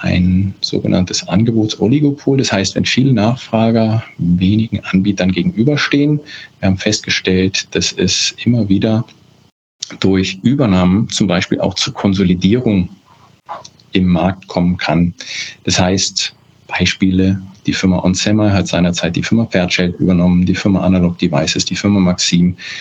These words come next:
Und das sorgt dafür, dass, ja, ich auch unter Umständen immer weniger Anbietern gegenüberstehe. Man denkt sich immer, der Halbleitermarkt ist ein so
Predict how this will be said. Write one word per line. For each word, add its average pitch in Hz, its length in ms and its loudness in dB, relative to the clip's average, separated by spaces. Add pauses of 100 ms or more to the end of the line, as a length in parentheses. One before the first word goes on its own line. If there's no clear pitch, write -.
(140)
Und 90 180 -2
das 107 140 -2
sorgt 135 280 -2
dafür, 131 560 0 (520)
dass, - 540 -2
ja, 110 340 2
ich - 420 0
auch - 380 -4 (720)
unter 113 280 0
Umständen 117 640 0
immer 117 340 0
weniger 110 520 2
Anbietern 110 520 0
gegenüberstehe. 95 760 0
Man 87 140 4
denkt 101 200 0
sich - 180 -4
immer, 104 160 2
der 98 120 -2
Halbleitermarkt 101 760 0
ist - 120 -4
ein 95 140 2
so 95 260 0